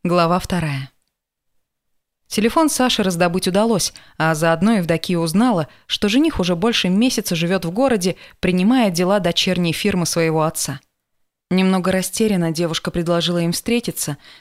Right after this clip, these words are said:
потому как у неё к нему важный разговор. Эта волшебная фраза "нам надо поговорить"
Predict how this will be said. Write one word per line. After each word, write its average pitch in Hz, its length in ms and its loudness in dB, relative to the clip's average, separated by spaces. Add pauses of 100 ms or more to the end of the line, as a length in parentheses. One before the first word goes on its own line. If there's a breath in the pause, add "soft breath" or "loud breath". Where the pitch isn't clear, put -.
потому 240 280 2
как 294 200 0
у - 20 2
неё 196 220 2
к - 100 -8
нему 214 220 2
важный 170 380 0
разговор. 160 580 -6 (840)
Эта 156 160 -4
волшебная 160 520 0
фраза 214 400 0 (240 soft breath)
"нам 175 300 2
надо 220 200 0
поговорить" 190 680 -4